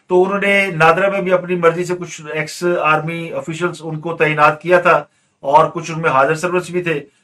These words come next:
जिनको बाद में, जिनकी inquiry की गई और inquiry के लिए जिस अफसर को लगाया गया, पता चला वो भी General Fayaz हमीद का appointee है। तो फिर उसमें से कुछ लोगों को,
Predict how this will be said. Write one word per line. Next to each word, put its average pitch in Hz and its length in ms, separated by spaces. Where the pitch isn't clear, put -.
जिनको 165 360
बाद 160 300
में, 170 260
जिनकी 156 280
inquiry 156 400
की 170 100
गई 175 120
और 165 220
inquiry 190 360
के 208 80
लिए 202 80
जिस 180 180
अफसर 185 220
को 180 120
लगाया 147 320
गया, 165 160
पता 160 200
चला 175 180
वो 190 180
भी 196 100
General 180 220
Fayaz 160 240
हमीद 160 300
का 170 80
appointee 139 400
है। 113 160
तो 180 100
फिर 196 160
उसमें 190 260
से 196 180
कुछ 185 260
लोगों 180 220
को, 180 500